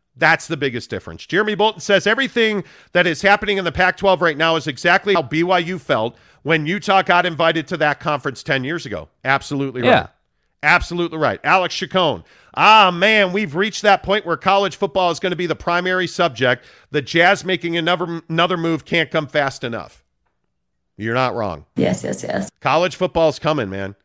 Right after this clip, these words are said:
Speaker 1: It is coming. Rudy Sanchez says the Pac-twelve is going under,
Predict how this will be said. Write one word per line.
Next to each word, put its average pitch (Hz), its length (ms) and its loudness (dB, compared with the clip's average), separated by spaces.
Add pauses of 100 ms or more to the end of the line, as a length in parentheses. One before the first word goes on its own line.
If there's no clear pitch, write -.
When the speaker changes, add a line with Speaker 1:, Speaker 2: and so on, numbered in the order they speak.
(120)
Speaker 1:
It 156 160 0
is 156 140 -2
coming. 151 280 0
Rudy 175 220 0
Sanchez 190 540 2
says 185 220 -2
the 156 60 -6
Pac-twelve 185 520 2
is 143 80 -8
going 175 260 0
under, 160 380 2